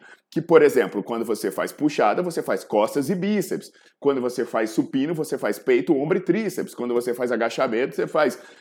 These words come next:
glúteo, panturrilha, quadríceps e adutores. Então, na verdade, treinar o corpo inteiro pode ser muito bem selecionar exercícios básicos,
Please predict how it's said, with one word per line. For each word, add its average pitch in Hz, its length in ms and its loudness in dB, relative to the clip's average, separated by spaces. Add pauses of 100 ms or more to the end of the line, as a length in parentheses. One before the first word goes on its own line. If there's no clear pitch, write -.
(120)
glúteo, 170 720 2 (220)
panturrilha, 160 720 2
quadríceps 156 880 -2
e 151 60 4
adutores. 156 720 2
Então, 156 360 2 (200)
na 147 100 0
verdade, 156 420 0
treinar 127 300 0
o 143 60 -2
corpo 123 320 -2
inteiro 127 440 0
pode 123 260 0
ser 175 120 0
muito 147 260 -4
bem 120 160 -4
selecionar 120 460 -2
exercícios 104 480 -6
básicos, 107 920 0